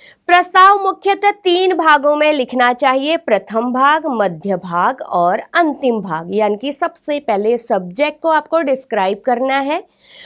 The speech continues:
उसके बाद उसके जो भी फायदे और नुकसान हैं उनके बारे में,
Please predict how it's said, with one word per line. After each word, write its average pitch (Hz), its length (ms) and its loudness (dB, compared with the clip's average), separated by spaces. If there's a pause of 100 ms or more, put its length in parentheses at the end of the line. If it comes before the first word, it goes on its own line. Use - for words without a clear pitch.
(200)
उसके 392 440 2
बाद 330 380 4
उसके 320 520 0 (240)
जो 302 220 6
भी 339 160 0
फायदे 254 640 2
और 330 220 2
नुकसान 330 560 0
हैं 370 120 2
उनके 254 440 2
बारे 262 340 2
में, 330 220 0